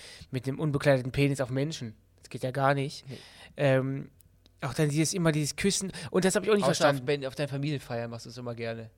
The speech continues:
Speaker 1: Ja, ist
Speaker 2: Auf
Speaker 1: ein,
Speaker 2: den dritten
Speaker 1: einer,
Speaker 2: Rosé.
Speaker 1: ja, genau. Gehört zum Tagespunkt. Nach dem Dessert gibt's ein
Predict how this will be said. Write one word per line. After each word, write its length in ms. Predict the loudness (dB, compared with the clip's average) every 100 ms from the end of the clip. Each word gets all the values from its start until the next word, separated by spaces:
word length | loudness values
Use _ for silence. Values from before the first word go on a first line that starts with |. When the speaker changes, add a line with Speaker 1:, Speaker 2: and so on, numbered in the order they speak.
| -10
Speaker 1:
Ja, 120 | -8
ist 100 | -4
Speaker 2:
Auf 60 | -4
Speaker 1:
ein, 60 |
Speaker 2:
den 80 | -2
dritten 180 | -2 -2
Speaker 1:
einer, 80 | 0
Speaker 2:
Rosé. 260 | -2 -2 -4
Speaker 1:
ja, 120 | -6 -10
genau. 300 | -12 -12 -12 _ -10
Gehört 160 | -10 -8
zum 100 | -4
Tagespunkt. 680 | -2 -2 -2 -8 -8 -14 _ _ _ _ _ -10
Nach 100 | -6
dem 120 | -4
Dessert 320 | -2 2 2
gibt's 200 | 0 -8
ein 160 | -10